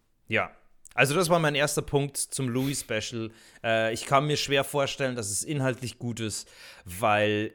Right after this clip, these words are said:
er nicht die Möglichkeit hatte, realistisch an seinem Material zu arbeiten. Ja.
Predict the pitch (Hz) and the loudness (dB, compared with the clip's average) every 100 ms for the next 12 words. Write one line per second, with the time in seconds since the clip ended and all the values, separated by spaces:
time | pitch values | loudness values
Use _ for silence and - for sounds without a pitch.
0 | - 107 107 107 123 143 - 127 123 123 | -2 2 2 2 0 -2 -4 -6 -2 0
1 | 123 131 - 113 104 98 113 98 101 95 | -2 -6 -4 -4 -4 -6 -6 -4 -2 0
2 | 104 123 - 113 117 101 98 92 87 - | 2 2 0 -4 -4 -2 -2 -2 -4 -4
3 | 87 87 - - 76 76 73 69 - - | -2 -2 -2 -6 -6 -8 -8 -10 -12 -12
4 | - - - 92 - | -14 -20 -14 -12 -12